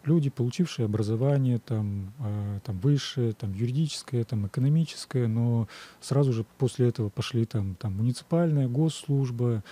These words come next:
Э, вот. То есть, э, о том, как вести бизнес и о чём сталкивается каждый день там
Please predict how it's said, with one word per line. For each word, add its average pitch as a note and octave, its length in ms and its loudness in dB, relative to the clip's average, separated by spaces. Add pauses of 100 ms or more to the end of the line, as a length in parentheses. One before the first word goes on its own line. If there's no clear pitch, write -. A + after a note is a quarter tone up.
(400)
Э, A#2+ 120 -2
вот. G2 320 -6
То C3 80 0
есть, - 340 -2
э, A#2 320 0
о - 80 -4
том, C#3+ 200 2
как - 200 2
вести B2+ 260 -2
бизнес B2+ 500 2
и C3 80 0 (260)
о C#3+ 100 -4
чём B2+ 320 2 (220)
сталкивается B2 760 2
каждый A#2 340 2
день A#2+ 260 4
там G2+ 280 -2